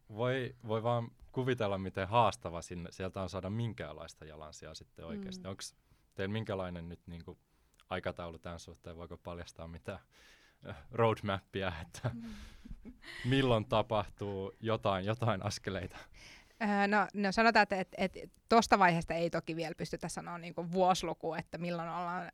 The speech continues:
Speaker 3: sinne menossa, mutta se, että kyllä meillä niinku seuraavat stepit on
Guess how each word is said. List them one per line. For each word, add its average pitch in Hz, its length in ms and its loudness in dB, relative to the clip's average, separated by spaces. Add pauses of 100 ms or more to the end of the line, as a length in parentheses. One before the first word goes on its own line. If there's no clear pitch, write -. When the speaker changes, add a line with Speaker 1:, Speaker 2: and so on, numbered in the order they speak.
(120)
Speaker 3:
sinne 180 380 -2
menossa, 180 480 2
mutta 202 280 -2
se, 185 120 0
että 185 120 -2
kyllä 185 160 -2
meillä 180 260 0
niinku 180 260 -6 (200)
seuraavat 233 420 4 (160)
stepit 185 420 0
on 175 240 -2